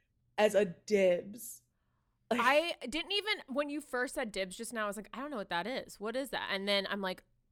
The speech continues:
Speaker 2: "I didn't even know that, that you can, anybody dibs
Speaker 1: Yeah.
Speaker 2: a, a human
Speaker 1: Yeah, you
Speaker 2: being."
Speaker 1: can, you can dibs me without talking to
Speaker 2: Like
Speaker 1: me
Speaker 2: a
Speaker 1: and I
Speaker 2: fucking, like, you're, when you're trying to get the
Speaker 1: Yes.
Speaker 2: shotgun of a car or something. Like, what the
Speaker 1: Mm-hmm.
Speaker 2: fuck?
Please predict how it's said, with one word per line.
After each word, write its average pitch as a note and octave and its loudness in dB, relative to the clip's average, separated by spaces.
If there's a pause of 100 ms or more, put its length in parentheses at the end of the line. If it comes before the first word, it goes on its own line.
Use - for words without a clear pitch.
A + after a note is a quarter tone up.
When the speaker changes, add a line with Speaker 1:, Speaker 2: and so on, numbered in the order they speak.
Speaker 2:
"I B3 8
didn't D#4 -2
even B3 -2
know A3 0
that, G#3 -6 (180)
that F#3+ -4
you G3+ -8
can, F#3 -12 (520)
anybody A#3+ 0
dibs F#4 6
Speaker 1:
Yeah. - 6
Speaker 2:
a, G3+ 2
a B3 -2
human B3+ 4
Speaker 1:
Yeah, D#4+ 6
you F4 10
Speaker 2:
being." C#4+ 8
Speaker 1:
can, - -18
you E4 8
can D#4+ 4
dibs C#4 8
me E4 6
without B3+ 6
talking C4 -2
to C4 -2
Speaker 2:
Like - -
Speaker 1:
me B3+ 4
Speaker 2:
a B3 6
Speaker 1:
and A#3+ 4
I - 8
Speaker 2:
fucking, A#3 2
like, G#3 0
you're, A#3+ 0
when C4 0
you're B3+ 0
trying D4+ 12
to E4 10
get D4 8
the G3+ 4
Speaker 1:
Yes. G3 -4
Speaker 2:
shotgun A#3+ 4
of A3 0
a G#3 0
car G3+ 2
or F3+ -6
something. F#3 -14
Like, D#4 -4
what D4 -4
the D4 2
Speaker 1:
Mm-hmm. D4+ -4
Speaker 2:
fuck? B3 0